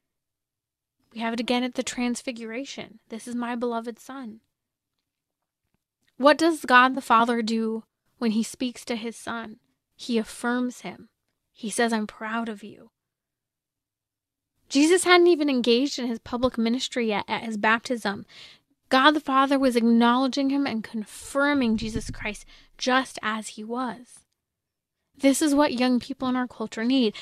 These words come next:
This is why a fanny pack from Target is so significant from the pro-L G B T Q community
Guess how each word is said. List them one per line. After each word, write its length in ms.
This 140
is 100
why 200
a 100
fanny 480
pack 340
from 200
Target 600
is 100
so 200
significant 920
from 260
the 80
pro-L 480
G 160
B 140
T 180
Q 320
community 760